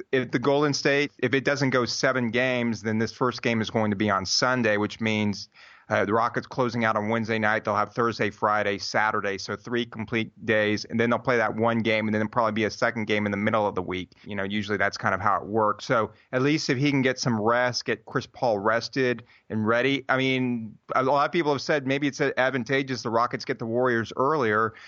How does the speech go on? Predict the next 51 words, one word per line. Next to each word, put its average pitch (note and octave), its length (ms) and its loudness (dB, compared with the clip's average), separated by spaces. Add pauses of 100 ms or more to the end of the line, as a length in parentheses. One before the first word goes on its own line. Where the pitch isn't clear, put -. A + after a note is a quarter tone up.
(160)
because B2+ 260 0
if A#2 100 0
they A#2+ 220 4
are B2 400 2
going B2 280 0
to A2+ 60 0
play C3+ 340 0
them, A#2 340 2
I G2+ 60 0
mean, A2 180 -2
Chris - 260 -2
Paul, B2 460 2
you A2 100 0
haven't A#2 240 0
had B2 160 0
the, A2 140 0 (120)
the A#2 160 -4
wear A#2+ 320 2
the A2+ 120 0
long, A2+ 480 0 (100)
uh, G2 220 2 (480)
grind A#2+ 460 0
throughout A#2+ 260 0
the A#2 60 -2
playoffs, A2+ 640 0
the G#2+ 120 -8
seven-game A2+ 520 -2
series. A#2+ 480 -2
So D3 80 -6
now, A#2+ 480 2
you A#2 160 -6
know, A2+ 120 0
they'll A2 120 0
have A2+ 260 0
three B2 200 -2
days A#2 260 0
rest, A2+ 360 0
fresh A#2+ 300 -2
off A#2 180 0
a G#2+ 60 -6
five-game A2+ 600 -2 (320)
series A#2+ 440 -2
with G#2 140 -4
Utah, A2+ 640 2
and G2+ 240 -4
can A2 140 -2
go A2 120 2
and G#2+ 120 -2
play A2 160 2
the A2 80 0
Warriors. A2+ 500 -2